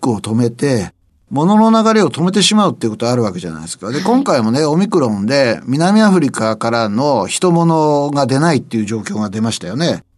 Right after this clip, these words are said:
Speaker 1: それ何かというと、南アフリカは希少金属の輸出国です。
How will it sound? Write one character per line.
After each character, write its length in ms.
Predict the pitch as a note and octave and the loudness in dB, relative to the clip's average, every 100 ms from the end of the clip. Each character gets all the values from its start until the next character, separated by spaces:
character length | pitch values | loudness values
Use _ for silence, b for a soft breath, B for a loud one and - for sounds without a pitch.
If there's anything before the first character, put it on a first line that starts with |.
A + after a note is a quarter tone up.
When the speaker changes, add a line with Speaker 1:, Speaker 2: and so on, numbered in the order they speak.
| _ - | _ -4
Speaker 1:
そ 100 | F3 | 0
れ 60 | |
何 200 | G#3+ C4 | 2 2
か 140 | F3 A#3+ | 0 -2
と 100 | G#2+ | -4
い 140 | G2 | -4
う 60 | F#2+ | -4
と、 400 | - C#3 A2 - _ _ _ | -2 0 0 -4 _ _ _
南 420 | D#3+ G3+ A#3 A#3+ | 0 2 4 4
ア 140 | A#3+ G#3 | 4 4
フ 100 | F3+ | 2
リ 120 | B2+ | 2
カ 180 | A#2+ C3+ | 0 2
は 260 | F3 C#3 | 2 0
希 120 | A2 | -2
少 180 | - E3+ | 0 0
金 300 | E3 E3 C#3 | 0 -2 0
属 300 | A2+ A2+ A#2+ | -2 -4 -4
の 420 | D#3 G#3 D3+ G#2+ - | 0 2 2 -2 -2
輸 140 | C3+ | 0
出 160 | - C3 | 0 -2
国 200 | A2+ F2+ | -4 -4
で 80 | |
す。 140 | E2+ | -8